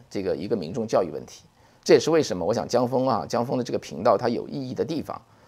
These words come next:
我们启蒙从美国华人开始启蒙，从这个华-，全-，全球的华人开始启蒙，这真是一件非常奇妙的事情哈。嗯，对，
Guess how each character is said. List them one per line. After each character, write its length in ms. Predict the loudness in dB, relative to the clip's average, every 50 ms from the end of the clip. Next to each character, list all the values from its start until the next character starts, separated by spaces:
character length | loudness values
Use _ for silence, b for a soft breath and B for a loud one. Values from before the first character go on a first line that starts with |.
| b b
我 120 | -4 -2 -2
们 80 | 0
启 240 | -2 -2 -2 -4 -4
蒙 200 | -4 -4 -4 -6
从 220 | -6 -4 -4 -2 -2
美 140 | -2 -2
国 120 | 0 0 0
华 240 | 2 6 6 6 6
人 140 | 4 2
开 140 | -2 -6 -8
始 80 | -8 -8
启 180 | -10 -10 -10
蒙， 160 | -10 -12 -14 -16 -18 -12
从 360 | -8 -6 -4 -4 -4 -4 -4
这 100 | -2 -2
个 80 | -2
华-， 180 | -2 -2 -4 -6 -6 -6 -8
全-， 180 | -6 -4 -4 -4
全 200 | -4 -4 -4 -2
球 140 | -2 0 0
的 60 | -2
华 160 | 0 2 2
人 100 | 2 2
开 140 | 0 -2 -6
始 80 | -6 -6
启 180 | -8 -12 -12
蒙， 100 | -12 -14 -16 b b b b b b
这 120 | -6 -2
真 120 | 0 0 2
是 80 | 2 0
一 40 | 0
件 160 | 0 -2 0
非 80 | 0 0
常 140 | 0 0
奇 160 | -2 -4 -4 -2
妙 160 | -2 -2 -2
的 60 | -4
事 120 | -8 -12
情 140 | -14 -16 -16 -14
哈。 180 | -14 -14 -16 -16 b b b b b b b b b -2
嗯， 480 | 0 2 2 2 0 -4 -8 -10 -12 -14 -18 _ _ _ _ _ _ 0
对， 160 | 0 0